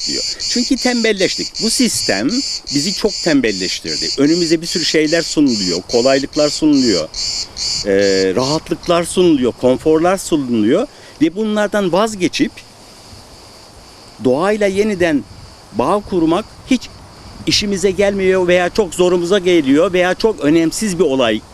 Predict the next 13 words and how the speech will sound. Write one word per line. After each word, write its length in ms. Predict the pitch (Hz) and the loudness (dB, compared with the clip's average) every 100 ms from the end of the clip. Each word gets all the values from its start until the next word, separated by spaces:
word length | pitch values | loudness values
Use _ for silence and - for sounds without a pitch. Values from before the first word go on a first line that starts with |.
| - | -6
olarak 400 | 110 95 90 82 | -2 0 -2 -4
geliyor. 340 | - 78 76 60 - - - - | -8 -8 -8 -10 -14 -18 -12 -2
Ama 220 | 202 208 | -2 0
bugün 200 | 254 247 | 0 0
insanlık 580 | 233 208 208 202 202 202 | 0 0 0 0 -2 -2
nerede 360 | 220 220 185 | -2 0 -2
diye 200 | 113 - | 0 0
bakarsak, 500 | 95 - 185 175 107 - - - - - - - - | -2 -2 -4 -4 -10 -12 -20 -20 -20 -20 -20 -18 -6
bugün 200 | 214 185 | -4 0
insanlık 480 | 170 - 165 175 - | 0 0 0 0 0
ne 120 | 185 | -2
kadar 280 | 196 160 123 | 0 0 -2
mutlu? 420 | 95 - 95 | -4 -6 -6